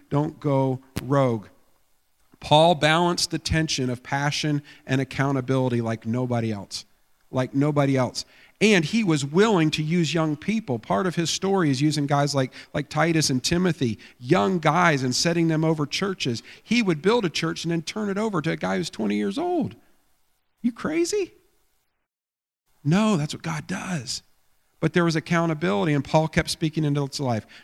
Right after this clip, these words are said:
Number three, don't stop telling your story.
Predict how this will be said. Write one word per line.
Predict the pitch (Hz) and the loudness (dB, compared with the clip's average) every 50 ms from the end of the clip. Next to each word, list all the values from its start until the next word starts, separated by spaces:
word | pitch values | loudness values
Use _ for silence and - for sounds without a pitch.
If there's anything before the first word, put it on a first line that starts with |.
| _ _ | _ _
Number | 156 175 185 180 175 165 | -2 0 0 0 -2 -2
three, | - - 180 180 175 160 139 135 127 - - - _ _ _ _ | -2 -4 0 2 2 2 2 0 -2 -8 -16 -20 _ _ _ _
don't | - 160 156 160 170 170 - - - _ _ _ | 0 2 4 4 2 2 0 -6 -16 _ _ _
stop | - - - 170 151 143 143 147 - - - _ _ _ _ | -10 -4 0 0 2 2 2 -2 -4 -10 -20 _ _ _ _
telling | - - 147 143 143 143 143 139 139 135 127 - - - _ _ _ | -4 -2 0 0 2 2 2 2 0 0 -2 -4 -12 -20 _ _ _
your | 117 120 139 143 131 131 131 131 127 123 - _ _ _ _ | -2 2 2 4 4 2 2 0 0 -4 -6 _ _ _ _
story. | - - - - - 131 131 127 120 110 - 78 - - | -8 -6 -6 -4 -4 -4 -4 -4 -4 -8 -10 -12 -16 -18